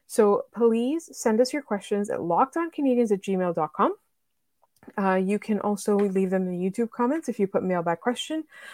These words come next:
Uh, you can D M them or reply on Twitter, uh, with your questions. Uh, we will take them as well.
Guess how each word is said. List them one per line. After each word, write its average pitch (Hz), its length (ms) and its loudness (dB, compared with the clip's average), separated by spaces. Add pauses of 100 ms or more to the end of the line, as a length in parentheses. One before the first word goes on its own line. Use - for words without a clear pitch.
(160)
Uh, 208 240 8
you 196 240 0
can 190 380 0
D 202 260 2
M 220 180 4
them 226 360 2 (420)
or 180 480 6
reply 202 840 4
on 190 240 0
Twitter, 311 500 2 (280)
uh, 180 600 4 (120)
with 185 340 -2
your 196 120 2
questions. 254 720 -2
Uh, 185 200 -2
we 190 220 -2
will 180 300 2
take - 240 -6
them 180 180 0
as 175 160 -8
well. 262 300 4